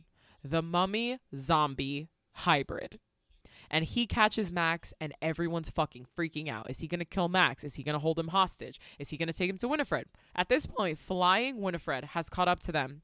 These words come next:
She's in the air over the cemetery and orders the mummy to kill Max. The zombie takes a knife. I'm pretty sure he's, like, stolen a knife from Max, like a pocket knife or something.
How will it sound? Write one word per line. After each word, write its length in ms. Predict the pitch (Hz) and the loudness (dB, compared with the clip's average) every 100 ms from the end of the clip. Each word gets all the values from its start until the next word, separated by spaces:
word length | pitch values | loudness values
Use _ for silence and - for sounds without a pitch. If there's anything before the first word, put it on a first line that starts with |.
| _ | _
She's 240 | - 208 180 | -4 -2 0
in 260 | - 190 196 | 0 0 0
the 160 | 220 | 2
air 260 | 170 151 147 | 4 4 4
over 260 | 151 139 156 | 2 2 0
the 80 | 160 | 0
cemetery 640 | 147 123 147 127 123 139 _ - - - | -4 -4 -6 -6 -8 -12 _ -20 -20 -4
and 160 | 160 160 | -2 0
orders 420 | 165 170 196 208 | 2 2 2 -2
the 100 | 202 | -4
mummy 380 | 208 160 151 156 | 0 0 0 -6
to 120 | - | -6
kill 400 | 170 - 127 131 - | -6 -2 -2 -4 -8
Max. 460 | 135 117 - - - _ - | -8 -8 -10 -16 -18 _ -4
The 100 | 165 | 0
zombie 680 | 196 214 269 240 170 139 165 - | 6 6 6 2 -4 -6 -10 -6
takes 400 | 175 180 190 240 | 2 2 2 0
a 60 | |
knife. 540 | 208 202 143 - - - _ - | 4 4 4 0 -8 -20 _ 2
I'm 200 | 175 165 | 2 4
pretty 220 | 220 214 | 2 0
sure 180 | 185 190 | 2 0
he's, 260 | - 185 165 | 0 -4 -2
like, 140 | 151 | -4
stolen 480 | - - 180 180 185 | -6 -2 0 0 -2
a 80 | 170 | -2
knife 380 | 156 135 127 - | -2 -2 -4 -10
from 240 | - 147 | -4 -2
Max, 320 | 135 113 - - | -2 -4 -4 -2
like 120 | 143 | 0
a 40 | |
pocket 320 | - 143 135 | 2 0 0
knife 160 | 123 120 | -4 -4
or 40 | 139 | -4
something. 400 | 131 127 120 | -8 -8 -10